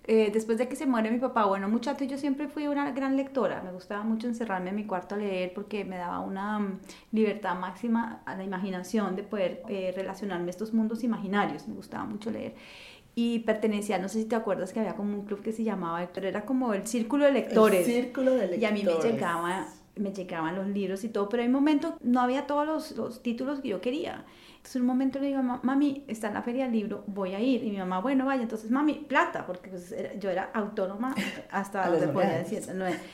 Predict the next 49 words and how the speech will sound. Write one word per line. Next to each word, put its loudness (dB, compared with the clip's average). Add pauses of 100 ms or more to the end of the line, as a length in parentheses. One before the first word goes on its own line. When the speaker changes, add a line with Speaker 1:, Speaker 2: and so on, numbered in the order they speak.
(120)
Speaker 1:
Entonces, 0
me 8
voy 8
para 0
allá, 4
mi 4
mamá 0
no -2
viene, 4
entonces -4
me -8
manda -4
con -4
el -6
conductor, -2
no -4
sé -12
qué. -4
Yo -6
llego 0
allá, 2
doy -4
la -2
vueltica, 0
me 0
compro -4
uno, 0
dos, -4
tres, -2
y 0
hay 0
un 0
señor, 2
en, -2
no -10
sé, -2
seguramente -2
en -2
el 2
único 2
lugar 2
que -4
había 2
de 0
cosas -2
esotéricas, -2
hay -4
un -4
señor, 2